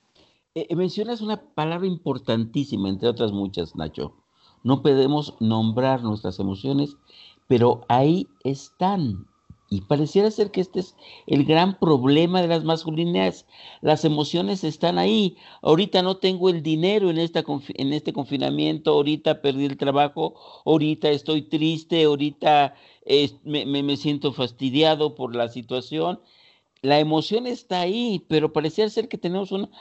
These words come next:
analfabetismo emocional los varones, que no podemos expresarlas, no sabemos nombrarlas, no nos permitimos llorar. ¿Qué, qué pasa ahí, Manuel, con respecto a toda esta, em, imposibilidad que nos,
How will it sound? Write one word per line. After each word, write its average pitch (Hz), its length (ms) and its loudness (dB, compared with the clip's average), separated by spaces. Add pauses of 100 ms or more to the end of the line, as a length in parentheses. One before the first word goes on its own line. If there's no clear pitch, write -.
(300)
analfabetismo 143 1160 -2
emocional 151 680 -2
los 165 160 -2
varones, 160 640 -2 (340)
que 151 120 0
no 160 100 2
podemos 175 420 -2
expresarlas, 160 840 0
no 165 80 -8
sabemos 160 420 -4
nombrarlas, 156 720 -2 (380)
no 151 160 0
nos 175 200 -4
permitimos 143 800 -4
llorar. 143 600 0 (360)
¿Qué, 165 160 -10
qué - 240 -2
pasa 208 420 -4
ahí, 190 160 2
Manuel, 170 340 -2
con 156 160 -4
respecto 160 760 -4 (300)
a 135 120 2
toda 156 320 4
esta, 156 720 0
em, 92 600 -4 (500)
imposibilidad 143 960 2
que 160 100 0
nos, 131 340 -4